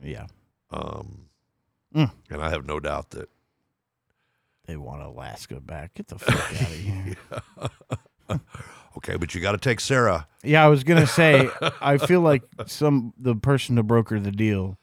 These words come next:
Speaker 2: Yeah, I mean, she can see Moscow from her
Speaker 1: Probably
Speaker 2: porch
Speaker 1: fucking,
Speaker 2: anyway,
Speaker 1: yeah.
Speaker 2: so.
Speaker 1: I can see Russia from my house.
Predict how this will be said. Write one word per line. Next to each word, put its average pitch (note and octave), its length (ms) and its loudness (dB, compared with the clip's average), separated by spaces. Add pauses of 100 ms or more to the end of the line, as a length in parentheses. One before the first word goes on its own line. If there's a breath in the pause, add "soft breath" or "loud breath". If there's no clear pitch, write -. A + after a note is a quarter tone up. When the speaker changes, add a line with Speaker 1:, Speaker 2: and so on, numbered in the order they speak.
(140)
Speaker 2:
Yeah, D#2+ 200 -6 (120)
I G#2 100 -4
mean, A2 180 -6
she G3 200 -2
can C3+ 160 -4
see F3+ 160 4
Moscow D#3+ 480 6
from C3 160 -2
her D3+ 80 6
Speaker 1:
Probably B2 240 8
Speaker 2:
porch F3+ 280 6
Speaker 1:
fucking, E3 180 2
Speaker 2:
anyway, A#2+ 360 6
Speaker 1:
yeah. C#3+ 140 4
Speaker 2:
so. G#2+ 440 2
Speaker 1:
I C#3+ 100 -10
can F#3 160 -4
see A3+ 180 -4
Russia G#3+ 360 0
from F3 180 -6
my D#3+ 180 0
house. F#3+ 420 -4